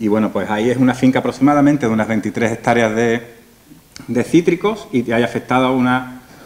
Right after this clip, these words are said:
una superficie aproximadamente de dos hectáreas y media. Justo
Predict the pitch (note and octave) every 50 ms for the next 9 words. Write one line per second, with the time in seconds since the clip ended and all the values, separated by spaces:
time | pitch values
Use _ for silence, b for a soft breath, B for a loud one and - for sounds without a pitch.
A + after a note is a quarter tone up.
0 | B B B A#2+ B2+ C3+ C3 - C3+ B2+ - A#2+ G#2+ C#3 B2+ - B2+ A#2+ A#2 -
1 | - G#2+ A#2 A#2+ B2 B2 B2+ B2 B2 C3+ A#2 G#2 G#2+ F#2+ G2 F#2 - - F#2 F2+
2 | F2+ E2+ E2+ E2+ E2 D#2+ D#2 E2 E2 - _ _ _ b b b b b b b
3 | b b b b b b b b b b b b _ _ - - D#3 E3 D#3+ -
4 | - - F3 G3 - - -